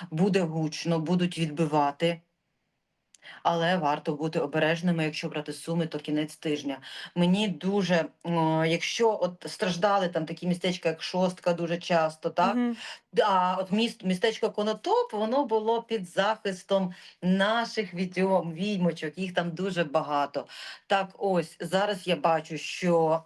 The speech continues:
Speaker 1: м, небезпека є для міста Конотоп по загрозах. Буде дуже гучно в місті, бути обережними.
Speaker 2: А що буде відбуватися найближчим часом в Житомирі і чи є загроза для цього міста?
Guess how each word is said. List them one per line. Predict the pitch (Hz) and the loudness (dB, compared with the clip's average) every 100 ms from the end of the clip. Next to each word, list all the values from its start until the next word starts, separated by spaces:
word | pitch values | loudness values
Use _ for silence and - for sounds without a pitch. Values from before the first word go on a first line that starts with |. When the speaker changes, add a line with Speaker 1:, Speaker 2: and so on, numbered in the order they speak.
| - | -6
Speaker 1:
м, | 170 160 156 156 156 160 175 | -6 -4 -2 -2 -4 -2 2
небезпека | 175 170 180 - 165 156 147 | 2 2 -2 0 0 2 -2
є | 143 147 | -2 -4
для | 147 | -2
міста | 151 156 151 147 151 | -2 0 -2 -4 -6
Конотоп | - 165 156 147 151 151 156 - _ _ _ _ _ _ _ _ _ - | -2 -2 -2 -4 -2 -2 -2 -8 _ _ _ _ _ _ _ _ _ -4
по | 160 156 | 0 2
загрозах. | 156 147 143 139 131 139 139 _ _ _ _ - | 0 -2 -2 -6 -8 -14 _ _ _ _ _ -12
Буде | 165 165 160 | -8 -4 -4
дуже | 147 160 165 | -4 -4 -4
гучно | 160 139 135 - 139 143 _ _ | -4 -8 -16 -14 -16 -16 _ _
в | - | -4
місті, | 143 143 - - - - | -4 -4 -8 -16 -16 -10
бути | 143 160 165 | -8 -6 -4
обережними. | 147 147 131 127 135 170 - _ _ _ _ - - - _ - | -4 -4 -8 -10 -14 -16 -20 _ _ _ _ -20 -20 -20 _ -8
Speaker 2:
А | 190 | -8
що | - 247 | -4 -4
буде | 233 226 | -2 -2
відбуватися | 208 175 190 202 185 165 - 180 | -2 -2 -2 -2 -2 -8 -4 -2
найближчим | 170 170 160 160 185 | -2 -4 -4 -6 -6
часом | 170 156 175 160 | -8 -8 -6 -6
в | |
Житомирі | 139 175 196 214 190 160 156 156 156 | -6 -4 -4 -4 -4 -4 -4 -6 -8
і | |
чи | 151 170 156 | -8 -8 -6
є | 147 165 | -4 -4
загроза | 151 151 151 170 143 | -4 -6 -6 -6 -8
для | 135 131 | -10 -12
цього | - 135 | -12 -12
міста? | 131 131 120 - 127 | -12 -14 -16 -20 -20